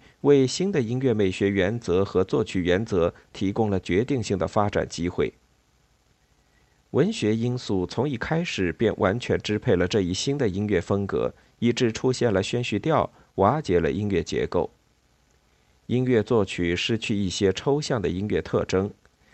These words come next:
但是呈现新的特点和属于戏剧性质的表现手法。放弃纯属音乐的性质，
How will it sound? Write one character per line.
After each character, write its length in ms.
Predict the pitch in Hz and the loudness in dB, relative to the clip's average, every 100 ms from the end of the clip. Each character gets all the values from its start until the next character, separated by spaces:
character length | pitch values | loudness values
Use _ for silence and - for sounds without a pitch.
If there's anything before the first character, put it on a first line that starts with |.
| _ _ | _ _
但 180 | - 170 | 0 0
是 320 | 156 143 131 | 0 2 2
呈 280 | 123 - 123 | 2 -2 -2
现 260 | - 139 113 | 0 0 0
新 240 | - 170 | -2 -4
的 120 | 151 | -4
特 280 | - 202 151 | -2 0 0
点 300 | 95 87 62 - _ | 2 0 0 -10 _
和 160 | - | 0
属 240 | 101 - 90 | 0 2 -2
于 160 | 87 | 0
戏 240 | 95 - 123 | -2 -2 -2
剧 180 | 101 90 | -2 -2
性 320 | - 151 101 | -2 -6 -4
质 120 | 98 | -2
的 140 | 90 | -2
表 220 | 87 82 78 | 0 -2 0
现 200 | 113 92 | -2 -2
手 220 | 71 82 | 0 0
法。 260 | - - - _ _ _ _ _ _ _ _ _ _ _ _ _ _ | 0 -4 -6 _ _ _ _ _ _ _ _ _ _ _ _ _ _
放 260 | - 208 | 2 2
弃 260 | 170 - 151 | 0 0 -2
纯 260 | - 139 196 | 2 2 2
属 180 | 110 | 0
音 240 | 95 117 175 | 0 -2 -2
乐 140 | 175 | -2
的 100 | 123 | 0
性 320 | 95 117 101 | -2 0 -2
质， 280 | 87 90 71 | -2 -2 -4